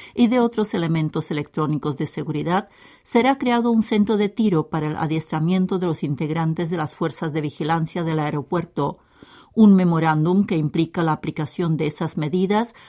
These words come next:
ha sido suscrito este jueves por representantes de la compañía Czech Aero Holding, la policía, el servicio de inteligencia y la administración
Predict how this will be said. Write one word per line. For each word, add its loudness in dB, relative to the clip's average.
ha 2
sido -2
suscrito -2
este -4
jueves -2
por -6
representantes -4
de -2
la -2
compañía -2
Czech -6
Aero -2
Holding, 2
la 0
policía, 2
el -2
servicio -4
de 0
inteligencia -2
y 2
la 4
administración -2